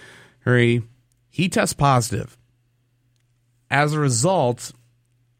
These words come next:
he's been diagnosed with cardiac myopathy, which is an enla-, which is an enlarged heart, and that requires extensive treatment.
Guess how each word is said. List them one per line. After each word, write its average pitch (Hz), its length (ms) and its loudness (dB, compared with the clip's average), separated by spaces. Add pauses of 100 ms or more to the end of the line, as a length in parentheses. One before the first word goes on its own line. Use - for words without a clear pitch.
(140)
he's 156 220 -2
been 156 140 0
diagnosed 131 680 2
with 117 320 -2
cardiac 131 420 0
myopathy, 123 800 -2 (880)
which 110 240 -6
is 104 160 -2
an 104 180 -2
enla-, 107 240 -2
which 107 220 -8
is 98 420 -6
an 101 120 -6
enlarged 107 540 -2
heart, 120 520 -4 (240)
and 110 100 -4
that 131 220 -2
requires 113 340 -4
extensive 107 440 -6
treatment. 110 500 -2